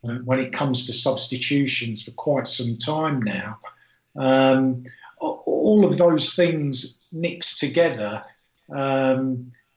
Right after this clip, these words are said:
combined with that secret ingredient about, you know, w-, whether or not he's actually, I mean, he, there's no way, he's just not gonna be the Chelsea manager come August, is he?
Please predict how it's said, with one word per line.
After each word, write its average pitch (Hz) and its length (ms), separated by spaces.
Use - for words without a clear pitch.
combined 151 800
with 131 240
that - 240
secret 143 580
ingredient 139 760
about, 131 500
you 135 100
know, 123 180
w-, 127 220
whether 131 460
or 131 100
not 131 220
he's 123 140
actually, 123 500
I - 200
mean, 143 120
he, 156 320
there's 180 300
no 185 180
way, 151 540
he's 160 140
just 214 220
not 196 260
gonna 147 220
be 147 160
the 135 100
Chelsea 139 460
manager 110 340
come 127 260
August, 127 480
is 113 160
he? - 160